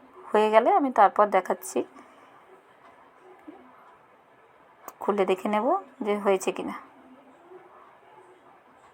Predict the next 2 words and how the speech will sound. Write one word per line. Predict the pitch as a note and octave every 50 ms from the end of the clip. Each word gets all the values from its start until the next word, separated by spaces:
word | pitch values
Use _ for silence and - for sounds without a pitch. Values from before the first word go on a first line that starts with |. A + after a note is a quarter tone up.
| _ - - _ - _ - _ _ _ _ _ - - - - - - - - _ _ _ _ _ - _ _ _ _ _ _ _ _ _ - - - - - G3
এই | F3+ F#3
যে | G3+